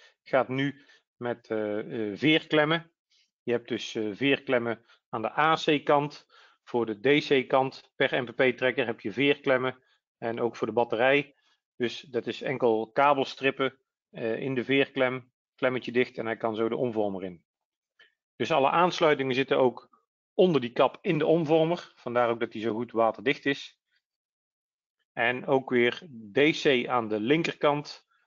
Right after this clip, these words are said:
A C aansluitingen aan de rechterkant. In het midden is daar dan de ruimte voor eventuele inbouwapparatuur nog en voor de monitoringkaart. Hier zien we de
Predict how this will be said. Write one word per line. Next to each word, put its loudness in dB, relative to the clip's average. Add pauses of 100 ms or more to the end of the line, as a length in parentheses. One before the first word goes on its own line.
(180)
A 2
C -2
aansluitingen -2 (280)
aan -6
de -2
rechterkant. -4 (540)
In -4
het -2
midden 2 (100)
is -6
daar 2
dan -4
de -2
ruimte -2
voor -4
eventuele -6
inbouwapparatuur 0
nog -4
en -8
voor -2
de -8
monitoringkaart. -2 (1900)
Hier -2
zien -2
we 0
de 2